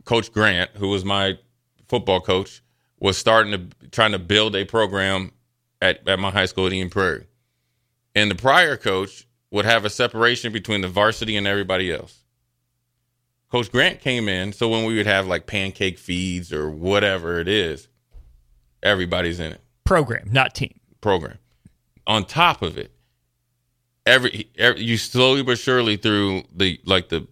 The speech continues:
Speaker 1: youth football going up through middle school, you start to get a little bit more of their playbook.
Speaker 2: Mm-hmm.
Speaker 1: So by the time he gets you, he already knows kinda what, you know, where you could be at, what, what, like,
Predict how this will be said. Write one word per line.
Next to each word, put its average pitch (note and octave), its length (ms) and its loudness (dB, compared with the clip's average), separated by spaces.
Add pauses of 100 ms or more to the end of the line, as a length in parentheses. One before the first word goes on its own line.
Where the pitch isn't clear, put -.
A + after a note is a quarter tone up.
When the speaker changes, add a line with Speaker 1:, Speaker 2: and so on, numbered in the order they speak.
(220)
Speaker 1:
youth G#2+ 300 -2
football G#2+ 400 2
going G2+ 260 0
up G2 100 -2
through F#2 120 -4
middle A#2+ 200 0
school, F#2 260 -4
you F2+ 120 -4
start G2 260 0
to F2+ 60 -12
get F2+ 160 -2
a F2 40 -2
little F#2 200 -2
bit F2+ 180 -2
more F2 400 -4 (280)
of E2 120 -10
their E2 140 -4
playbook. D#2+ 420 -4 (800)
Speaker 2:
Mm-hmm. A2 160 -2
Speaker 1:
So A#2 100 2
by A#2 140 4
the A#2 80 -4
time E3+ 300 -2
he D3 120 -2
gets C3 360 -2
you, E2+ 220 -6 (1080)
he G3+ 80 4
already E3 220 4
knows E3+ 300 0
kinda B2 460 0 (380)
what, B2 360 0
you A2 240 -4
know, A2 220 2 (100)
where A2 280 0
you A#2+ 180 -2
could F#2+ 160 -6
be B2 160 2
at, A#2+ 180 2
what, G2+ 260 0
what, G2+ 260 -2
like, F2 240 -2